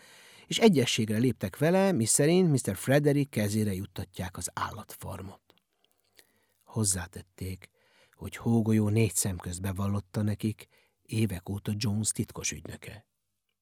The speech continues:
Mikor befejezték vallomásukat,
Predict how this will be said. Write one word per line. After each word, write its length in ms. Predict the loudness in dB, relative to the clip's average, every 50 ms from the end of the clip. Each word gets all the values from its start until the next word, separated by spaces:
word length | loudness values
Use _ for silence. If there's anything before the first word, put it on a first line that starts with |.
| _ _ _ _ _ _ _ _ _ -20 _ _ _ _ _ _ _ _ _ _ _ _ _
Mikor 380 | -8 -4 -4 -2 -2 0 0 2
befejezték 580 | 2 0 0 -2 -4 -4 -4 -8 -8 -16 -10
vallomásukat, 840 | -6 -4 -4 -2 -2 -4 -4 -6 -6 -8 -10 -10 -10 -12 -12 _ -20